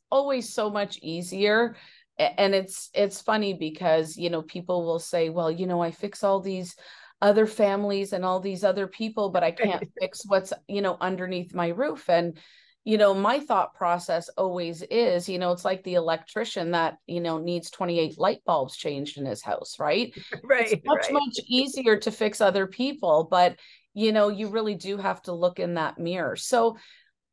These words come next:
Speaker 1: let's just, you know, sort of in closing, 'cause you and I, I know are gonna do part five, six, seven, and twelve,
Speaker 2: <laughs>
Speaker 1: 'cause we're just gonna go on for hours and hours and days and days. There's, you've got,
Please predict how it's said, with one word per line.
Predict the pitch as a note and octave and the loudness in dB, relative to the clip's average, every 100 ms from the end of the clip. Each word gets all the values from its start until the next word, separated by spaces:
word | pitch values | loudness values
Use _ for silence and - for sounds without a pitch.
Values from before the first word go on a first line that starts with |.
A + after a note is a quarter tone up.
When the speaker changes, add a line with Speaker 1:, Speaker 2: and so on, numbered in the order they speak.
| _ _ - | _ _ -2
Speaker 1:
let's | B3 D4 D#4+ - | 2 2 0 -6
just, | E4+ E4+ - D4 | -6 -6 -10 -4
you | B3+ | 0
know, | B3 | 0
sort | A3+ B3+ A#3+ | 0 2 2
of | A3+ | 0
in | A3+ | -4
closing, | A3 - B3 A#3+ A#3+ A#3 G#3 | -6 -6 2 2 2 0 0
'cause | G#3+ F#3 | -2 -2
you | A#3 | 0
and | B3 A#3+ | 2 4
I, | A3+ A3 | 4 2
I | G#3 | 0
know | G3+ G#3 | 0 0
are | G3+ | 0
gonna | G3+ G3+ | -2 -6
do | G3 G3+ G3 | -6 -6 -6
part | - G3 F#3+ | 0 2 2
five, | - G3+ F#3+ F#3+ | 0 2 4 2
six, | F#3+ - G3 - | -2 -8 -8 -4
seven, | - F3 F3 F3 | 4 4 4 0
and | E3+ E3+ | -2 -4
twelve, | - C4 A#3 F3 E3 - D4 - - - _ | 0 2 2 2 0 -2 -14 -14 -20 -20 _
Speaker 2:
<laughs> | _ - | _ 4
Speaker 1:
'cause | C4 A3+ | 4 8
we're | B3 B3+ | 6 6
just | A#3+ A#3 | 4 2
gonna | A#3 G#3+ | 2 2
go | A3 G#3+ | 2 2
on | G#3 G#3 | 2 0
for | G#3+ G#3 - | 0 -2 0
hours | F#3+ G3 G3 | 0 0 -2
and | F#3+ F#3 | -4 -4
hours | F3+ F#3 F3+ | -2 -4 -4
and | F3+ | -8
days | F3+ F3 F3+ | -6 -6 -4
and | F3 | -4
days. | F#3 G3+ F#3+ F3+ | 0 2 0 -2
There's, | F3+ F3 - - - | -2 -2 -8 -8 -6
you've | A3+ | -4
got, | - A3 | 0 0